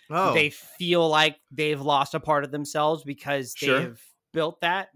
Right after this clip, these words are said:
Speaker 2: But I don't know that that can be really, mm, compared the same.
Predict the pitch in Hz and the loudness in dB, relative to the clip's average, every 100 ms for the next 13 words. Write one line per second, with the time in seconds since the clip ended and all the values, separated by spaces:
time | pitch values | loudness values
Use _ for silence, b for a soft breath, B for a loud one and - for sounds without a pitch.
0 | 139 156 147 156 165 170 160 160 151 143 | -4 -2 0 2 2 0 0 -2 -2 -4
1 | - 139 135 - _ b b - 175 160 | 0 2 2 -2 _ b b -6 -2 0
2 | 147 143 139 135 147 139 123 _ _ 95 | 0 -2 -2 -4 -2 -4 -8 _ _ -20
3 | 131 123 135 139 - 156 156 156 123 147 | -20 -20 -20 -18 -12 -6 -2 -2 -2 -10
4 | 117 | -10